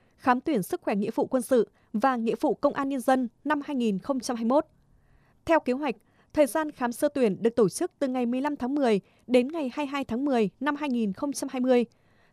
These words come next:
Thời gian khám tuyển từ ngày mười sáu tháng mười một đến ngày ba mươi tháng mười một năm hai nghìn không trăm hai mươi, trừ thứ Bảy và Chủ nhật.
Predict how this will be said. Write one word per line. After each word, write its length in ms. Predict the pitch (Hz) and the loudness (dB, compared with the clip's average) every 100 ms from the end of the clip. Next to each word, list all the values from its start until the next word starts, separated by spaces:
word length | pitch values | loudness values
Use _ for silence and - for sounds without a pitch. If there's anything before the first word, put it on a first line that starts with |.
| - | 2
Thời 120 | 302 | 2
gian 220 | - 311 | 2 -4
khám 220 | - 254 | -4 -4
tuyển 260 | 277 269 170 - | -2 -2 -2 -2
từ 80 | 269 | -4
ngày 180 | 247 247 | -2 -2
mười 120 | 240 | -2
sáu 240 | - 220 | -2 -2
tháng 160 | 220 247 | -2 -4
mười 100 | 330 | 0
một 240 | 269 220 _ _ - | 2 0 _ _ 0
đến 220 | 247 262 | 2 2
ngày 180 | 320 247 | -4 -2
ba 200 | 247 285 | 0 0
mươi 220 | 285 269 | 0 -2
tháng 140 | 226 | -2
mười 100 | 294 | 0
một 260 | 262 226 214 | 2 4 2
năm 180 | 247 285 277 | -2 -4 -4
hai 120 | 285 | -2
nghìn 220 | 233 196 | 0 0
không 220 | - 269 | -2 -4
trăm 160 | - 262 | -4 -6
hai 100 | 254 | -2
mươi, 260 | 247 233 220 _ _ _ - | 2 2 0 _ _ _ -2
trừ 200 | 294 269 | 0 0
thứ 140 | 269 | 0
Bảy 240 | 247 269 165 | -2 0 0
và 100 | 220 | -2
Chủ 140 | - | 0
nhật. 200 | 208 214 | 2 0